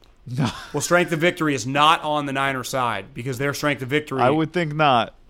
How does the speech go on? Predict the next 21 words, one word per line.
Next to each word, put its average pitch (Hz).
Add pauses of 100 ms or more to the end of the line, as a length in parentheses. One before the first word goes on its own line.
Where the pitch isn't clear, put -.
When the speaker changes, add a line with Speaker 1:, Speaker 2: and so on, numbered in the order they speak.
(640)
Speaker 1:
But 156
that's 175
where 190
beating 175
the 165
Saints 170
would 151
be 135
massive. 120
Speaker 2:
But 143
the 147
Saint, 160
but 135
Seattle 147
lost 147
to 127
the 113
Saints, 101
so 120
it's 120
not. 135